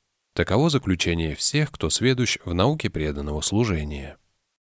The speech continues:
Во всей полноте качества Кришны проявляются во Вриндаване,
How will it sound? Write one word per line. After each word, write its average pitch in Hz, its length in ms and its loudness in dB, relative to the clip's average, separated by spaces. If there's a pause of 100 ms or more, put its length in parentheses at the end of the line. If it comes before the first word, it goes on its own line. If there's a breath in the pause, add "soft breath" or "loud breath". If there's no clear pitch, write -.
(1080)
Во 87 220 2
всей 82 260 2
полноте 85 840 0
качества 131 560 0
Кришны 120 500 -2
проявляются 82 720 2
во 78 140 0
Вриндаване, 76 920 0